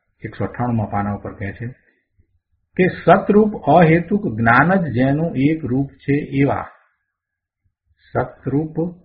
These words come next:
અહેતુક જ્ઞાન જ જેનું એક રૂપ છે એવા એમ કરીને જે વાત કરી છે એ વાતને અહીંયા ગુરુદેવ વિસ્તારથી સમજાવે છે. કહે છે કે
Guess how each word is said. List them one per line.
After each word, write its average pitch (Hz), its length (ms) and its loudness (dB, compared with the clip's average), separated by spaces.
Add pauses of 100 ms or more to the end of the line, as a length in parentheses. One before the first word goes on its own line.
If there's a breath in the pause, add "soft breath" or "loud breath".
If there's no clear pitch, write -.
(1500)
અહેતુક 120 600 -2 (140)
જ્ઞાન 110 500 0
જ 143 140 -4
જેનું 127 460 0
એક 151 240 0
રૂપ 120 240 -6
છે 143 180 -4 (140)
એવા 131 280 0 (100)
એમ 160 200 0
કરીને 139 340 -2
જે 127 140 -4
વાત 120 280 -2
કરી 170 260 -2
છે 113 120 -4 (1200)
એ 135 60 2
વાતને 123 500 0
અહીંયા 117 540 -6 (400)
ગુરુદેવ 113 360 -4
વિસ્તારથી 104 600 -8
સમજાવે 113 420 -4
છે. 110 140 -10
કહે 113 160 -10
છે 143 140 -10
કે 151 120 -8